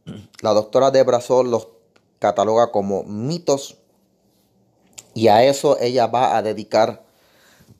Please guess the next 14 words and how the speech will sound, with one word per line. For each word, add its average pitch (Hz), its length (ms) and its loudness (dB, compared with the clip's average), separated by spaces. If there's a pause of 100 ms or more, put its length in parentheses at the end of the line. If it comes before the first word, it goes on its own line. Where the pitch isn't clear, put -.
(120)
el 104 800 -2 (160)
resto 139 560 -2
del 131 240 2
libro 147 480 -2 (400)
que 87 100 -8
vamos 110 260 -4
a 123 60 -8
estar 120 200 0 (160)
resumiendo 120 720 -6
y 107 40 -8
comentando 104 680 -2
aquí 180 360 -4 (1900)
para 98 480 0
desmitificar 101 1040 -6